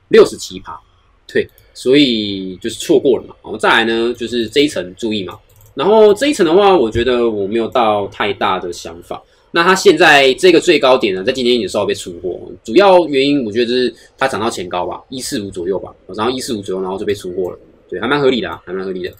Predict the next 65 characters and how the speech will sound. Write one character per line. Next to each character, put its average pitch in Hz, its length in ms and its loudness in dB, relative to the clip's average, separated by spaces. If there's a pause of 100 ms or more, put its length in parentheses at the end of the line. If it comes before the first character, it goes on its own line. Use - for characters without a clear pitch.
(200)
那 160 340 4
接 202 120 4
下 214 100 4
来 147 100 6
那 160 80 2
个 165 60 4
一 160 220 -4
三 156 320 2
零 98 160 -2
要 120 100 0
不 107 80 0
要 101 80 -2
看？ 98 320 -6
我 101 60 -10
觉 127 120 2
得 143 80 4
看 139 180 -2
自 123 100 -4
己， 107 160 -14
因 127 100 -4
为 160 160 4
如 147 120 0
果 117 100 2
说 131 160 2
你 107 120 -4
做 120 140 -4
进 117 100 -2
场 110 120 -4
的 90 80 -6
话， 107 100 -2
假 90 180 -10
设 113 220 -2
我 90 100 -4
做 104 120 -8
进 101 100 -8
场， 95 160 -10 (240)
那 120 280 2
这 - 100 -8
边 131 120 2
拉 123 140 2
下 117 120 0
来， 98 60 0
这 107 80 -2
边 107 120 0
要 101 100 -2
七 113 240 -8
点 98 160 -4
六 101 160 0
七 95 220 -12
趴 87 260 -10
才 - 220 -8
会 107 100 -2
到 110 140 0
达 90 140 -8
这 - 160 -8
一 - 140 -16
根 117 160 -2
的 101 80 -4
破 101 220 -2
线 92 260 -8 (200)
停 95 180 -14
损。 - 180 -10 (320)
对， 127 140 4
所 196 140 6
以 156 120 2